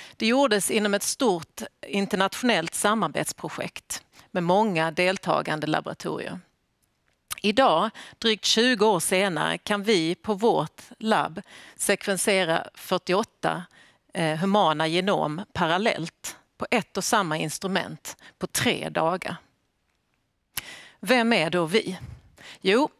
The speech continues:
vi är Centrum för molekylär diagnostik. Vi startades för drygt fjorton år sedan, eller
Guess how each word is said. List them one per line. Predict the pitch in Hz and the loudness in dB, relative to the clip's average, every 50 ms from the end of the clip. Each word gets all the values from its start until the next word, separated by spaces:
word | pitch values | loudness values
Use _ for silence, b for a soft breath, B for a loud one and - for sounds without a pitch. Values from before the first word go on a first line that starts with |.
| _ | _
vi | - 226 254 254 | -2 2 4 4
är | 226 202 | 4 2
Centrum | - - - 262 202 170 175 165 - - 170 160 160 165 | 2 2 2 2 2 0 -2 -6 -8 -6 -4 -4 -4 -4
för | - 180 | -4 -2
molekylär | 165 165 160 170 - - 208 170 160 160 160 | 0 0 0 0 0 2 2 2 2 0 -2
diagnostik. | 151 165 156 156 160 175 - - - - - - - - - - - _ _ _ _ _ _ _ _ _ _ _ _ _ _ - - B B B B B | -4 -4 -4 -4 -6 -6 -6 -4 -2 -2 -4 -4 -6 -14 -16 -18 -18 _ _ _ _ _ _ _ _ _ _ _ _ _ _ -12 -12 B B B B B
Vi | B 220 202 | B -2 -2
startades | - - 233 233 262 254 - - 190 185 196 196 - - | 2 4 4 4 4 2 2 2 2 2 2 0 -2 -2
för | - 202 196 196 202 | 0 2 2 2 0
drygt | 202 196 226 233 220 196 - - - - | -2 -2 0 2 2 0 0 -6 -14 -16
fjorton | - - - - - 226 254 - - - 202 202 | -14 -12 -8 -2 -2 -2 -2 -2 -2 -4 -2 0
år | 196 - - | 0 -2 -2
sedan, | - - - 151 151 - _ | -4 -6 -6 -6 -8 -6 _
eller | - 202 196 202 - | -2 0 0 0 0